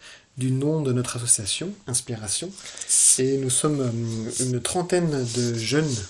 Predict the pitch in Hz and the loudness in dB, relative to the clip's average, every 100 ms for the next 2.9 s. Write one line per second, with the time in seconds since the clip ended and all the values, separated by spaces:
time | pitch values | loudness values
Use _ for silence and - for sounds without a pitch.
0 | - 131 117 151 - - 185 - - - | -2 0 2 4 2 2 -8 -12 -18 -4
1 | 135 123 127 117 160 185 117 135 127 113 | 0 2 2 0 0 0 -2 0 2 0
2 | 117 151 143 113 - 131 123 135 190 | -2 -2 -2 -2 -4 -2 -2 -2 -6